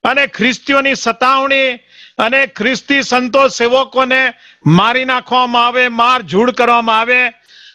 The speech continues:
અને એમનું લોહી વહેવડાવવામાં આવે, તે બધું ક્યાં સુધી ચાલશે કે છે?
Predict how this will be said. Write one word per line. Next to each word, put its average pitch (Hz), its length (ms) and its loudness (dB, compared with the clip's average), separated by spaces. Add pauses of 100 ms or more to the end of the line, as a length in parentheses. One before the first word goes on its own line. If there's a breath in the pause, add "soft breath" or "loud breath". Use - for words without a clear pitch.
(140 loud breath)
અને 247 600 0 (100)
એમનું 240 360 0
લોહી 240 320 4
વહેવડાવવામાં 240 640 2
આવે, 247 320 0 (400 soft breath)
તે 254 140 2
બધું 277 260 0
ક્યાં 294 480 2
સુધી 262 440 0
ચાલશે 285 680 0
કે 262 200 -4
છે? 233 380 -4